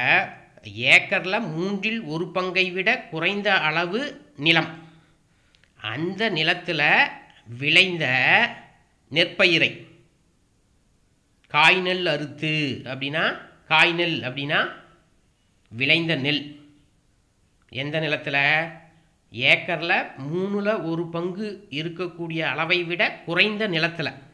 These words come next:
அந்த அளவை விட குறைந்த நிலத்துல விளைந்த நெல்லை அறுத்து, காய்நெல் அறுத்து, கவளம் கொளினே, அந்த நெல்லை,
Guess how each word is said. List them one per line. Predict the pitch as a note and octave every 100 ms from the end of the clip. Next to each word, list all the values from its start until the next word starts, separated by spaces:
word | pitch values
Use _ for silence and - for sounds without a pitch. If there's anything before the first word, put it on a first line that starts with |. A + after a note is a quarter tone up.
| _
அந்த | C3 C#3 D3
அளவை | D3 E3+ F#3
விட | F3+ F3+ C4
குறைந்த | D#3+ D#3+ F#3 F#3+
நிலத்துல | D3 D3 D#3 B2+ C3 D#3 A3 - - - _ -
விளைந்த | A#2+ C#3+ F3 E3+ E3+ G3 F4+ - - _
நெல்லை | B2+ C#3+ E3 F#3+ F3+
அறுத்து, | C3 D3+ D#3+ - D#3+ D#3+ C#3 -
காய்நெல் | - C3 D#3+ D#3+ E3 E3
அறுத்து, | C3+ C#3 C3+ C#3 C#3 F3 A3+ - - _ _
கவளம் | - E3 F#3 G3 G3+ G3
கொளினே, | E3 D#3 D3+ D#3 D#3 G#2 - - _ _
அந்த | - C3
நெல்லை, | C3 C#3 E3 F3+ G#3 E4+ -